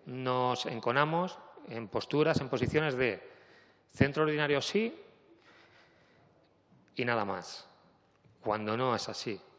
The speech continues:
Ni todo es blanco, ni todo es negro.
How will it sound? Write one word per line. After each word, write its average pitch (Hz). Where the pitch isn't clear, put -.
Ni 110
todo 135
es 123
blanco, 151
ni 107
todo 107
es 92
negro. 90